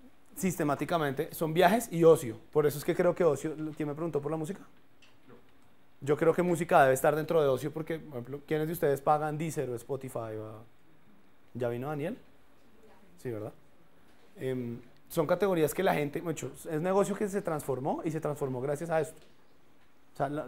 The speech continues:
todos los, los, las disqueras, los artistas no estaban viendo de dónde podían sacar plata. Hasta que vienen los Deezer, los Spotify, el, ¿cómo se llama el que viene con Movistar? Napster. Em, y cambian ese negocio.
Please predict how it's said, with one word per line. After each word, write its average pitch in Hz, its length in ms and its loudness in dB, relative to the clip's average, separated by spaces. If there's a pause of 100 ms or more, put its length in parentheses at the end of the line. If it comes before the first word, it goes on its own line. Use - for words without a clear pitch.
(140)
todos 202 240 6
los, 226 220 2
los, 170 360 -2
las 151 180 2
disqueras, 165 460 4
los 190 140 0
artistas 143 400 -2
no 165 100 -2
estaban 165 400 -2 (120)
viendo 165 260 -2
de 160 60 2
dónde 135 140 -4
podían 143 220 -6
sacar 135 200 -10
plata. 165 240 -2 (460)
Hasta 139 200 0
que 143 120 2
vienen 139 540 -2 (160)
los 139 220 0
Deezer, 147 360 0
los 151 180 0
Spotify, 135 720 -2
el, 123 220 -2
¿cómo 123 140 -12
se - 60 -10
llama 131 120 -6
el - 40 -12
que - 80 -4
viene 131 200 -4
con 156 120 -8
Movistar? - 300 -4 (640)
Napster. 151 380 2 (1000)
Em, 123 400 -6 (600)
y 156 80 -4
cambian 160 360 4
ese 170 140 -2
negocio. 160 360 -2